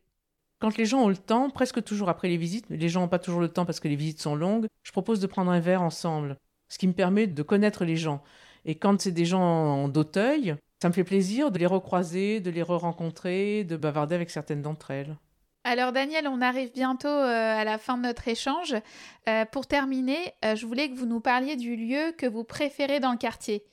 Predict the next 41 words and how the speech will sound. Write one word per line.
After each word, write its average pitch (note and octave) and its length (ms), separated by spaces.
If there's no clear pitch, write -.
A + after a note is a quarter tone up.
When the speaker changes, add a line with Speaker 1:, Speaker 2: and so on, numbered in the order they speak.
Speaker 2:
Je A#3 120
sais D#4 140
que - 40
ça C4+ 120
doit A#3+ 140
pas C4 120
être B3+ 100
facile B3 400
de A#3+ 80
choisir, B3+ 380
mais A#3+ 100
si B3 220
vous B3 140
deviez C4 300
n'en A#3 220
retenir A#3 360
qu'un, D4 220
ce C4+ 180
serait C4+ 220
lequel ? G#3+ 380
Speaker 1:
Bah G3+ 100
écoutez, A3+ 300
je A3 80
crois C4+ 160
que C#4 80
c'est B3 100
le G#3 80
premier A#3+ 320
endroit G3 400
qui F#3 160
m'a D#3+ 120
surprise F#3+ 520
quand D3+ 220
je D3+ 60
me D3 80
suis D#3+ 180
installée E3 340
ici, D#3 600
euh, C#3 100
rue D3+ 140
Rémusat, D3+ 540